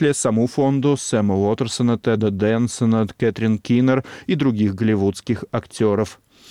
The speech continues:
Драма Джокера Тодда Ф-, Джокер Тодда Филлипса победила в прошлом году на Венецианском кинофестивале. "Феникс" получил за исполнение роли "Золотой глобус"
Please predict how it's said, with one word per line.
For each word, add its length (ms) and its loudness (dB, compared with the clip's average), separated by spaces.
Драма 300 2
Джокера 440 0
Тодда 280 -2
Ф-, 580 -12
Джокер 540 -4
Тодда 280 0
Филлипса 600 -2
победила 440 0
в 80 -8
прошлом 320 -2
году 200 0
на 80 0
Венецианском 680 -2
кинофестивале. 840 -2
"Феникс" 500 -2
получил 520 0
за 140 0
исполнение 640 0
роли 280 2
"Золотой 480 0
глобус" 520 -2